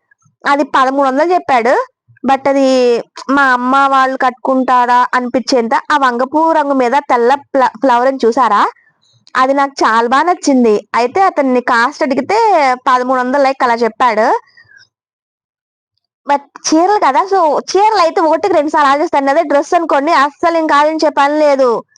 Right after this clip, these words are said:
నచ్చిందా, వేస్తామా, ఆ, ఇంటికి వచ్చే మళ్ళీ తిట్లు తిన్నావా, అట్లుంటది షాపింగ్ అంటే. ఇంక ఈ చీరలేమో ఎయిట్ హండ్రెడ్ కి అలా ఇచ్చేస్తాడంట. ఎందుకు అంటే దాని మీదకి బ్లౌజులు లేవు. So మీకు ఆ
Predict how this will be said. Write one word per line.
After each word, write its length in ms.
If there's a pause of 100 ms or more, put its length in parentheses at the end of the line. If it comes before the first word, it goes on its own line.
నచ్చిందా, 640
వేస్తామా, 720
ఆ, 140
ఇంటికి 300
వచ్చే 180
మళ్ళీ 220
తిట్లు 300
తిన్నావా, 420 (360)
అట్లుంటది 840 (380)
షాపింగ్ 500
అంటే. 400 (680)
ఇంక 160
ఈ 40
చీరలేమో 1000
ఎయిట్ 240
హండ్రెడ్ 300
కి 100
అలా 140
ఇచ్చేస్తాడంట. 680 (240)
ఎందుకు 340
అంటే 500
దాని 280
మీదకి 280
బ్లౌజులు 460
లేవు. 380 (440)
So 220
మీకు 220
ఆ 120